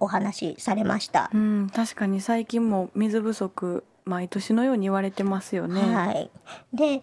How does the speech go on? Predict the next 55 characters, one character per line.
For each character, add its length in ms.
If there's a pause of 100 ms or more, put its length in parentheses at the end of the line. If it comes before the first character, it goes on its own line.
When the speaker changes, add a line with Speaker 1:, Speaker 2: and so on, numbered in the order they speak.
(120)
Speaker 1:
あ 120
の、 100
ま 120
あ、 40
農 240
業 220
に 120
お 80
け 160
る 120
水 260
の 160
需 160
要 160
は、 180 (160)
あ 80
の、 240
増 240
加 160
し 120
て 120
い 120
る 120
と 140
い 120
う 80
こ 160
と 200
で、 300
Speaker 2:
は 160
い。 140
Speaker 1:
で、 120
し 100
か 160
も、 300 (100)
取 280
水 360
の 60 (180)
七 360
十 160
パ 380
ー 40
セ 200
ン 120
ト 180
は 160 (180)
農 260
業 260
用 200
だ 120
そ 200
う 40
で 100
す。 220
Speaker 2:
あ、 140